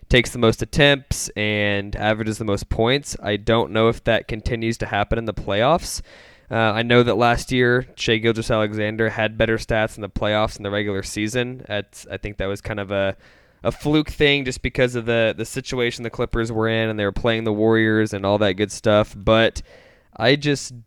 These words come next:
don't see the style of play in which Shai is the number one guy on offense being sustainable, and I think Billy Donovan knows that.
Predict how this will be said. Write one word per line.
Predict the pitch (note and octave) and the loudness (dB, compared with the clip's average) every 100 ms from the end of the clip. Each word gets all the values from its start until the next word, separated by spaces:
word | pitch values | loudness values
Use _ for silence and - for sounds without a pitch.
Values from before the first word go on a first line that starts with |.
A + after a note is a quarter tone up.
| - | 4
don't | B2+ B2 B2+ - | 8 8 6 4
see | - - - B2 B2 B2 A#2+ | -6 -6 0 2 4 2 0
the | - A2 | -2 -4
style | G#2+ - A2+ A#2 | -4 2 4 6
of | A2+ G#2+ | 4 2
play | - A#2 G#2+ G#2+ | -2 0 2 2
in | G#2+ | 2
which | G#2 G#2+ | 0 -2
Shai | - - - A#2 G#2+ A2+ A2+ - | -4 -6 -2 2 4 4 4 2
is | G#2+ G#2+ G#2 | 0 -2 -6
the | G#2+ | -8
number | G#2 G#2 G#2+ A2 | -6 -6 -6 -4
one | A2 G#2+ | -6 -6
guy | G#2+ G#2 | -6 -6
on | G#2 | -6
offense | F#2+ F#2 - B2 A2+ - | -6 -6 0 0 0 -6
being | G2+ G#2+ G#2 A2 | -6 -2 -2 -4
sustainable, | G#2+ - G2 G2+ A2+ B2+ | -10 -4 -4 -2 0 2
and | A2 | 2
I | |
think | - A2+ F#2+ | -2 -6 -4
Billy | G#2+ G#2+ | -2 -2
Donovan | G#2 G#2 F#2+ F#2+ | -2 -4 -6 -4
knows | F#2+ G2+ | -2 -2
that. | A#2 A#2+ B2+ | 0 2 0